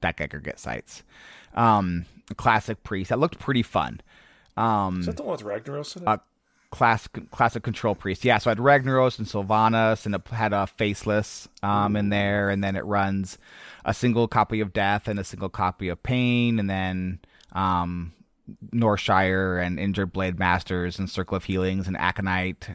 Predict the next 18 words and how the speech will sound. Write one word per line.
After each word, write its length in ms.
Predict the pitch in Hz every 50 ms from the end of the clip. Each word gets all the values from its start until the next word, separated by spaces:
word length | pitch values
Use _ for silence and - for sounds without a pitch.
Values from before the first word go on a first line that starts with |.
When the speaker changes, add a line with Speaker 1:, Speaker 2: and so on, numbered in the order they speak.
| -
Speaker 1:
and, 420 | - 85 92 90 87 87 85 69 - -
or 140 | 104 95 - -
not 120 | 110 -
Aconite, 360 | - 82 90 - - 80 76 -
sorry, 320 | - 82 73 71 69 50
uh, 120 | 55 76 67 -
Aconite 280 | - 104 - 110 98 -
Soul 160 | - 101 95
Priest, 540 | - - - 98 95 92 92 92 - - -
and 200 | 90 87 82 - _ - - - - _
so 140 | _ - 131
all, 100 | 131 143 165
like, 160 | 160 135 -
the 80 | -
good 320 | 113 104 104 92 - 123 117
old-fashioned, 840 | 117 110 107 107 98 - - _ - 101 92 92 92 - - 98 98
like, 240 | 92 90 90 -
fun 720 | - - - - _ - 104 98 98 95 95 95 95 90